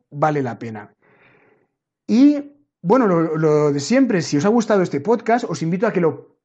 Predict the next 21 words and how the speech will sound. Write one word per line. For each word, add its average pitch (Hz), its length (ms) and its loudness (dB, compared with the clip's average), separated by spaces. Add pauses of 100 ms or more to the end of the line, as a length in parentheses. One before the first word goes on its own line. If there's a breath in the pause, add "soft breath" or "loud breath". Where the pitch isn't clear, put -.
(140)
lo 151 140 -10
compartáis 196 760 -2
con 170 100 -4
vuestros 147 240 -6
amigos 226 580 0 (920 soft breath)
y 285 320 4
nos 185 180 0
vemos 233 320 0
en, 170 800 -2 (100)
en 143 200 -6
dos 240 140 2
semanas, 208 720 -4
en 151 140 -6
otro 160 580 -4 (200)
capítulo 214 760 -2 (720 soft breath)
y, 262 400 2
sobre 151 240 -2
todo, 226 480 0
intentar 170 880 -2
ser 233 260 -2
felices. 131 760 -8